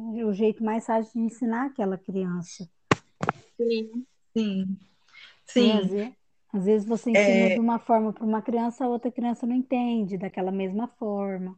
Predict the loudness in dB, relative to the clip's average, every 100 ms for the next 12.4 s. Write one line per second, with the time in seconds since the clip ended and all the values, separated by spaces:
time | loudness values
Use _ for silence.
0 | _ _ _ _ _ -8 -4 -4 -4 -4
1 | -4 -2 -2 -4 -4 -4 -4 -6 -6 -4
2 | -4 -4 -4 -2 -2 -2 -4 -6 -10 -20
3 | _ _ _ _ _ -4 -2 0 -2 -4
4 | -10 -20 _ _ _ _ _ _ _ _
5 | -4 -2 -2 -4 -12 _ _ -20 -16 -8
6 | -4 -4 4 6 8 6 4 -2 _ _
7 | _ 0 4 6 6 4 0 2 4 2
8 | 2 -2 0 4 4 4 0 -2 -4 -6
9 | -2 0 2 0 -2 -4 -8 -20 _ _
10 | _ _ _ _ -20 -20 -20 -20 0 4
11 | 4 4 6 8 10 8 8 4 2 0
12 | 2 2 -2 -4